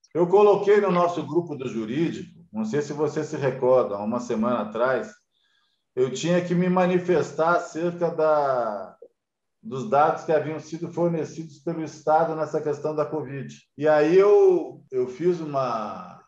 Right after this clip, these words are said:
estabeleci alguns critérios que eu entendi que eram mais apropriados e, é, coloquei pra vocês ali e encaminhei ao Ministério Público.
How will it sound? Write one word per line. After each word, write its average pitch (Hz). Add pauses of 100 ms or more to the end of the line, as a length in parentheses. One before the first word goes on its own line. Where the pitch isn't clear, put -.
(100)
estabeleci 143
alguns 170
critérios 143
que -
eu 123
entendi 117
que 127
eram 120
mais 117 (220)
apropriados 110 (720)
e, 190
é, 127 (220)
coloquei 151
pra 175
vocês 165
ali 147
e 180
encaminhei 180
ao 180
Ministério 175
Público. 160